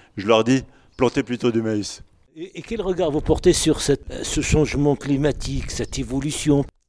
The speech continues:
Speaker 2: Vous avez quand même sébu des lois successives, soit, euh, du gouvernement français, soit de l'Europe. Quel regard vous portez sur, sur, sur cette, cette organisation ?
Speaker 1: Il nous faut des gens qui, qui écoutent la profession agricole,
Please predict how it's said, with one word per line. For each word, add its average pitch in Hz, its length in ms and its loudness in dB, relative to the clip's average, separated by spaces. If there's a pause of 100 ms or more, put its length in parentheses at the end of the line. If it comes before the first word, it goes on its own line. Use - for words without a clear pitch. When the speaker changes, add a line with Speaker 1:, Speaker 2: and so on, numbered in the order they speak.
(320)
Speaker 2:
Vous 113 160 0
avez 127 180 0
quand 131 180 -12
même 135 300 -4
sébu 127 580 -2
des 127 160 -2
lois 139 460 2 (260)
successives, 139 680 -4
soit, 123 340 -4 (260)
euh, 117 140 -10
du 113 140 -4
gouvernement 131 420 4
français, 139 400 0
soit 135 380 0
de 117 140 4
l'Europe. 127 500 6 (300)
Quel 185 120 6
regard 160 320 2
vous 139 100 0
portez 160 380 2
sur, 127 420 0
sur, 123 440 -2
sur - 260 -4
cette, - 180 -2
cette - 220 -4
organisation ? 120 720 -2
Speaker 1:
Il 120 140 -4
nous 123 100 2
faut 147 180 -2
des 131 140 6
gens 143 220 0
qui, 104 1000 -2
qui 117 100 -2
écoutent 120 320 -2
la 113 100 4
profession 104 440 -4
agricole, 120 500 0